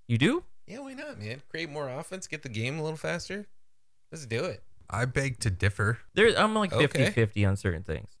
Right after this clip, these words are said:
Speaker 3: I think I'm more like, uh, seventy thirty. Like, seventy, I disagree. Thirty percent, I agree.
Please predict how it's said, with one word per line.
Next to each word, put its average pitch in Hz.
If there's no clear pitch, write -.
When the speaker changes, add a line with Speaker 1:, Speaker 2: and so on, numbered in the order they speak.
Speaker 3:
I 117
think 175
I'm 95
more 101
like, 85
uh, 82
seventy 95
thirty. 80
Like, 85
seventy, 101
I 85
disagree. 87
Thirty 90
percent, 85
I 78
agree. -